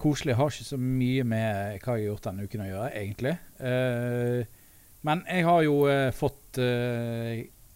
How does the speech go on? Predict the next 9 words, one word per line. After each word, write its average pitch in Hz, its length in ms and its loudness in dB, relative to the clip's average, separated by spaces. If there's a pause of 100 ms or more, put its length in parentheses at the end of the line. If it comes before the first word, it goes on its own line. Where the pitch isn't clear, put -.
(160)
s-, - 240 -10
jeg, 147 140 -4 (180)
jeg 165 120 2
har 175 120 6
jobbet 117 560 2
mye. 127 440 6 (180)
Em, 113 640 -2 (1200)
i 151 80 0
dag, 151 400 4